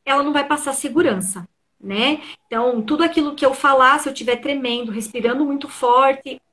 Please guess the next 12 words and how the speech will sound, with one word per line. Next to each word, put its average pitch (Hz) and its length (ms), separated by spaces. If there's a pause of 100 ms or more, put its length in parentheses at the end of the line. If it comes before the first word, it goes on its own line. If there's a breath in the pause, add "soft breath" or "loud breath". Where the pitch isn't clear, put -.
talvez 285 260
as 294 120
pessoas 294 320
nem 302 180
acreditem 262 580
no 240 120
que 247 80
eu 240 60
tô 240 120
falando, 202 560
porque 254 280
não 262 300